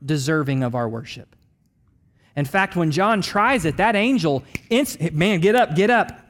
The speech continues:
Don't you dare worship me. I'm a fellow servant of the king." By the way, there's also one commander of the angelic armies, Christ. You see the same thing, uh, Daniel chapter three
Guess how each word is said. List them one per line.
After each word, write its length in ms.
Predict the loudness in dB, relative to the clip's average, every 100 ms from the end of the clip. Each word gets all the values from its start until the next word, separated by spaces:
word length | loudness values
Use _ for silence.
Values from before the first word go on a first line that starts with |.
| -6
Don't 240 | -2 0
you 60 | 0
dare 220 | 2 2
worship 320 | 2 0 -2
me. 180 | -2 -2
I'm 160 | 0 0
a 80 | 0
fellow 240 | 2 0
servant 380 | 0 -2 0 -2
of 80 | -2
the 80 |
king." 360 | -6 -4 -4 -8 -18 _ _ _ _ _ _ _ _ _
By 140 | 0 2
the 100 | 4
way, 480 | 4 4 2 -4 -14 _ _
there's 180 | -2 2
also 320 | 2 0 0
one 520 | 0 0 2 2 2 2
commander 600 | 2 2 2 0 0 0
of 120 | 0
the 160 | 0
angelic 500 | 0 0 0 -2 -2 -4
armies, 460 | -4 -4 -4 -10 -20 _ _
Christ. 640 | -8 -6 -4 -6 -10 -20 -20 _ _ _ _ _ _ _ _ _ _ _ _ _ _ _ _ _ -20 -12
You 80 | -4
see 160 | -2
the 100 | -2
same 380 | -2 -2 0 -2
thing, 500 | -2 -2 0 0 0
uh, 240 | 0 0
Daniel 340 | 0 0 0 -2
chapter 380 | -2 -2 -2 -8
three 480 | 0 2 2 0